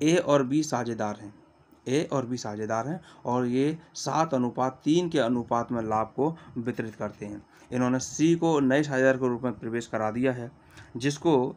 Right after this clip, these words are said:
ये ए अपने हिस्से का एक बटा सात भाग तथा बी अपने हिस्से का एक बटा तीन भाग समर्पित करते हैं। नया लाभ वितरण अनुपात ज्ञात कीजिए। यहाँ पर ऑप्शन दे रखा है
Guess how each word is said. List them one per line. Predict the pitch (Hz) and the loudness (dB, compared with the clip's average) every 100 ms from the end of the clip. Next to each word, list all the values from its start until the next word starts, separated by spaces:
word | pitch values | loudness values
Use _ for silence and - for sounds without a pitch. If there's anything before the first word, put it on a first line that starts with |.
| - | 0
ये | 131 113 120 - - _ - - - | 2 0 -2 -12 -20 _ -20 -12 2
ए | 151 170 185 - | 6 6 2 0
अपने | 135 - 170 | 0 2 2
हिस्से | 165 143 139 | 2 2 2
का | 135 151 - | 2 2 2
एक | 135 127 | 2 2
बटा | 117 | -4
सात | 117 117 113 113 | -6 -6 -6 -6
भाग | 113 131 147 - - | -4 -6 -6 -10 -6
तथा | 123 139 | -2 0
बी | 123 151 | 2 2
अपने | 135 135 127 | 4 2 -2
हिस्से | 110 117 | -4 -6
का | 117 135 - | -4 -4 0
एक | 135 120 | 2 2
बटा | 117 117 - | -2 -6 -2
तीन | 160 156 | 0 2
भाग | 117 123 | 0 -4
समर्पित | - 127 117 113 107 | -4 -6 -6 -6 -10
करते | - 104 - | -10 -10 -10
हैं। | 104 104 - _ _ _ _ _ _ _ _ - - 131 | -14 -14 -20 _ _ _ _ _ _ _ _ -20 -10 0
नया | 127 151 | 6 6
लाभ | 165 151 151 | 6 4 2
वितरण | 135 123 131 139 143 _ - | 0 -2 -2 -2 -6 _ -8
अनुपात | 123 110 110 120 131 123 | -6 -2 -2 -2 -6 -10
ज्ञात | 113 113 - | -2 -2 -2
कीजिए। | 110 113 | -8 -4
यहाँ | 123 | -4
पर | - | -2
ऑप्शन | - 131 143 165 | 0 0 2 0
दे | 156 | 0
रखा | 147 151 | -2 -2
है | 156 | -4